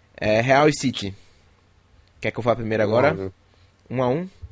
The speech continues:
Speaker 2: Não, já, já soltei aqui um a um.
Speaker 1: Um a um. É, então ninguém ganha, mas, é, com o City classificando.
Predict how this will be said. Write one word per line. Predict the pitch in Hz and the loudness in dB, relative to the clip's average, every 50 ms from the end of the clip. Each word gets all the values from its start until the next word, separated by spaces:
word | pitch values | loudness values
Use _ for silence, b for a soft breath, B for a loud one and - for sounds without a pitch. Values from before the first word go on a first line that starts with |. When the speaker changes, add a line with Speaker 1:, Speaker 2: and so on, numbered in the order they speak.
| - - | -20 -14
Speaker 2:
Não, | - 127 123 107 107 | -10 -8 -6 -6 -8
já, | 139 135 - _ _ _ _ _ - | -8 -12 -18 _ _ _ _ _ -12
já | - - 110 | -10 -10 -10
soltei | - - 104 98 - - 92 90 | -10 -10 -12 -12 -10 -10 -10 -10
aqui | 90 - - 92 | -10 -12 -14 -14
um | 92 92 90 | -14 -12 -12
a | 90 | -12
um. | 90 90 92 95 - _ _ - - - | -14 -14 -16 -18 -20 _ _ -20 -20 -16
Speaker 1:
Um | - 107 | -14 -12
a | 104 | -10
um. | 98 101 104 98 95 101 110 110 - _ _ _ b b b b b b b b b _ _ - _ - | -8 -8 -8 -10 -10 -12 -16 -20 -20 _ _ _ b b b b b b b b b _ _ -20 _ -14
É, | - 98 92 90 82 67 | -12 -12 -10 -10 -10 -12
então | 85 98 _ - 98 95 95 98 | -12 -14 _ -12 -12 -10 -10 -10
ninguém | 101 90 62 67 101 98 98 101 101 | -12 -12 -12 -10 -10 -8 -8 -8 -6
ganha, | 113 123 131 139 139 | -4 -4 -2 -2 -4
mas, | 135 135 139 135 135 - - - - - - _ _ - | -4 -4 -4 -4 -6 -8 -10 -12 -14 -16 -20 _ _ -18
é, | - - 95 98 95 95 95 - _ _ | -12 -8 -8 -6 -6 -6 -8 -10 _ _
com | - 101 | -16 -16
o | 101 | -14
City | - - 101 - - | -10 -10 -10 -12 -12
classificando. | - - 104 98 - - - 107 - - 101 90 90 85 90 | -10 -10 -10 -10 -10 -16 -18 -18 -14 -12 -10 -10 -10 -12 -14